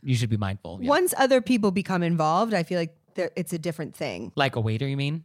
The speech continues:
Speaker 2: Yeah. Like other people, you know what I mean?
Speaker 1: So once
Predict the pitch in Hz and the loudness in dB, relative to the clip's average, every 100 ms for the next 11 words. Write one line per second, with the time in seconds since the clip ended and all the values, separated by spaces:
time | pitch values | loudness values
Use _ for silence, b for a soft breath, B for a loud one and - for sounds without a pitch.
0 | - 202 160 151 160 - 190 180 180 190 | -2 0 2 -2 -8 -4 -2 0 0 0
1 | 180 202 180 185 175 175 202 208 208 202 | -2 -6 0 0 0 0 0 2 4 4
2 | 202 208 214 254 - B B - 175 185 | 2 2 2 0 -4 B B 0 2 4
3 | 240 - | 2 -2